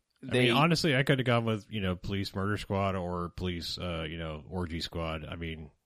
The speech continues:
Speaker 1: Yeah.
Speaker 2: it could have gone either way, you know. Fidelio or,
Speaker 1: Yeah.
Speaker 2: like,
Speaker 1: And he's not about
Speaker 2: just
Speaker 1: it.
Speaker 2: murder everyone.
Speaker 1: He's not about it, and, and he thinks they're full of shit until they bring out one of, he,
Speaker 2: Oh, right.
Speaker 1: there's a child pornographer that he had beaten the shit out of in a mall
Speaker 2: Yeah, I forgot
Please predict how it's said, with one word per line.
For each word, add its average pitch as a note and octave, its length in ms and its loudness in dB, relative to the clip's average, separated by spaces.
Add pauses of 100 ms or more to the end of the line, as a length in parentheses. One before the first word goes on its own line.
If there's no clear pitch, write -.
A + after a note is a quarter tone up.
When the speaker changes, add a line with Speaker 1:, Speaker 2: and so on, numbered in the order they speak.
(520)
Speaker 1:
Yeah. F#2+ 140 -6
Speaker 2:
it F2 60 -4
could A#2+ 100 4
have G#2 100 0
gone G2+ 180 4
either F2+ 280 0
way, E2 480 -2
you F2 100 -12
know. D#2 180 -12 (680)
Fidelio F2 680 -2
or, D#2+ 360 -4
Speaker 1:
Yeah. G2+ 220 -8
Speaker 2:
like, E2 240 -8
Speaker 1:
And C#3 140 4
he's E3+ 180 4
not F#3+ 180 4
about A#2+ 340 6
Speaker 2:
just A2 80 2
Speaker 1:
it. - 100 -8
Speaker 2:
murder E2+ 380 -6
everyone. D#2+ 340 -8
Speaker 1:
He's D3+ 100 0
not F3+ 160 6
about B2+ 280 12
it, - 120 8
and, C3 100 2
and B2 240 4
he C3+ 120 2
thinks B2+ 260 0
they're A#2+ 100 4
full A2+ 220 2
of G2+ 80 0
shit G#2 400 2
until G#2 380 -4
they G#2 100 -4
bring B2 220 2
out A2 160 2
one D3+ 160 4
of, C3+ 120 8
he, C3 300 2 (180)
Speaker 2:
Oh, F2 140 -4
right. E2 160 -4
Speaker 1:
there's C#3+ 160 6
a C3 80 6
child F3 320 6
pornographer B2 720 2
that G#2 160 -4
he A2 180 -6
had G#2+ 160 -6
beaten B2 240 0
the G#2+ 80 -4
shit A2 260 2
out G2 180 0
of G2+ 120 -6
in G2+ 80 -4
a G2 60 -8
mall G2 420 0
Speaker 2:
Yeah, G2 120 -2
I - 20 0
forgot G#2 140 -2